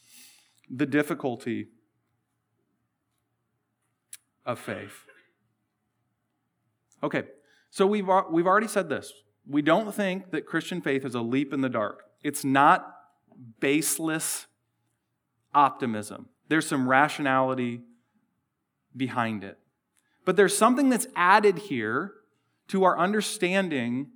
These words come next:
of faith that sort of throws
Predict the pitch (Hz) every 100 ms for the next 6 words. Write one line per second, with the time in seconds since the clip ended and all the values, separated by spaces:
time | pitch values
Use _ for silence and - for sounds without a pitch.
0 | _ _ _ _ _ _ 160 - - 110
1 | 104 151 - _ _ _ _ _ _ _
2 | _ _ - 170 - - - - 175 180
3 | 165 - - _ _ _ _ _ - -
4 | 151 147 151 156 143 -